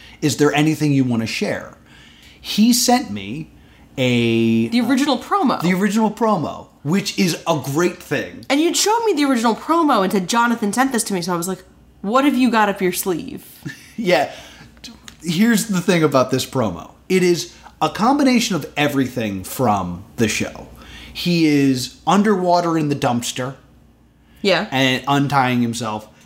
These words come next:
Speaker 1: And then he jumps out through fire 'cause the water's on fire. And he's like, "Hi, I'm Jonathan Goodwin. I'm gonna t-, do some escapes."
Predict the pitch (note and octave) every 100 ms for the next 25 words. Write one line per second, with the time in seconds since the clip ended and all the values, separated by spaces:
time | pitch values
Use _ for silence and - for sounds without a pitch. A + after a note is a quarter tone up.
0 | - - C3+ B2+ C3 B2 C3 C#3 C#3 A#2
1 | G2+ A2+ A2 D3+ F3 F#3 F3 D#3 D#3 -
2 | D3+ D#3 - - B2 D3 G3 A#3+ A#3+ D#3
3 | - C3 A2 A2 C#3+ F3+ F3 G3 G3 F#3+
4 | G#3 B3 C4 - _ _ _ _ _ _
5 | - - D#3 D3 C3+ C#3 - F#3+ C#3 D3
6 | C#3+ C#3+ C3 C#3 C#3 C#3 A#2+ G#2+ B2 C3+
7 | C3 A#2+ D#3+ C3 C3 B2 A#2+ A2+ D3 A#2+
8 | - -